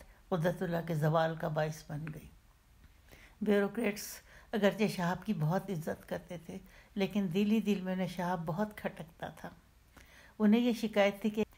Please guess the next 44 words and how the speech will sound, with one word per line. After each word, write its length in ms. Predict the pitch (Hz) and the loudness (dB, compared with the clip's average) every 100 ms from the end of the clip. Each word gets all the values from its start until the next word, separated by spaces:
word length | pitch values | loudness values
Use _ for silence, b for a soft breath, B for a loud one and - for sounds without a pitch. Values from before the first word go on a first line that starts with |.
| - | -2
एक 180 | 214 165 | 0 0
जूनियर 360 | 170 190 214 220 | 0 2 4 2
अफसर 280 | 214 202 | 0 -2
उन 100 | 190 | -2
पर 160 | 185 185 | -4 -8
मुसल्लत 520 | 175 - 175 175 180 - | -8 -6 -4 -4 -8 -10
कर 120 | 160 | -10
दिया 260 | 175 165 | -10 -10
गया 280 | 160 170 160 | -10 -10 -10
है। 140 | 165 170 - _ - b b b b | -10 -12 -20 _ -20 b b b b
शहाब 360 | - 202 190 196 | 0 2 2 0
की 120 | 226 | -2
ज़ाती 720 | 156 - 185 180 226 214 214 - - | -2 0 0 0 0 -2 -2 -14 -12
सिफात 580 | - 196 - 185 185 180 | -6 -4 2 2 0 -8
तस्लीम 380 | - 214 196 | -10 -6 -6
करने 300 | 185 190 185 | -4 -4 -4
के 100 | 180 | -6
बावजूद 760 | 175 175 170 156 180 208 208 - B B B B 196 | -4 -2 -2 -2 0 0 -2 -16 B B B B -2
उन्हें 180 | 196 | 0
इस 160 | 185 - | -2 0
बात 260 | 175 175 - | 0 0 -6
पर 80 | 185 | -6
गुस्सा 380 | 160 - 185 185 | -6 -6 -6 -6
था 80 | 180 | -6
कि 160 | 190 | -6
शहाब 340 | - 165 165 165 | -6 -4 -4 -4
ने 100 | 180 | -8
सदर 320 | - 175 185 | -6 -2 0
अयूब 240 | 190 190 185 | 0 -4 -4
को 140 | 190 | -6
मुट्ठी 380 | 170 170 - 190 | -4 -8 -8 -8
में 100 | 180 | -6
ले 140 | 160 | -8
रखा 380 | - - - - | -10 -14 -16 -20
है। 60 | - - - - _ - B B B B B | -20 -20 -20 -20 _ -20 B B B B B
पाकिस्तान 460 | 208 214 214 214 214 | 0 0 2 4 4
के 100 | 214 | 0
सियासतदान 640 | 214 196 202 180 185 190 | 2 0 0 2 2 2
शहाब 420 | - 180 175 180 | 0 0 0 -4
के 60 | 185 | -6
हक़ 180 | 175 160 175 | -4 -4 -6
में 80 | |
न 160 | 160 156 | -4 -6
थे। 200 | 156 | -6